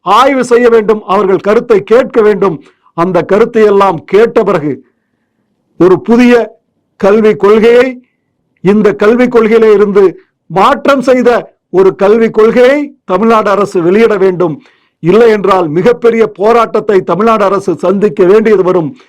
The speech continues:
தமிழ் மொழிக்கு முக்கியத்துவம் இல்லாத, தமிழ் மொழியினுடைய வளர்ச்சிக்கு முக்கியத்துவம் இல்லாத,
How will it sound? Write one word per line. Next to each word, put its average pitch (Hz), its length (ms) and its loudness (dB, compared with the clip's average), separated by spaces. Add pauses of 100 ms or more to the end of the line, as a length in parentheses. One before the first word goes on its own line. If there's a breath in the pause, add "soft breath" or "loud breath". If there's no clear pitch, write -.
(320 soft breath)
தமிழ் 226 360 0
மொழிக்கு 214 400 0
முக்கியத்துவம் 214 540 0
இல்லாத, 180 520 0 (280 soft breath)
தமிழ் 233 400 0
மொழியினுடைய 220 640 2
வளர்ச்சிக்கு 262 560 -2
முக்கியத்துவம் 226 500 0
இல்லாத, 196 520 0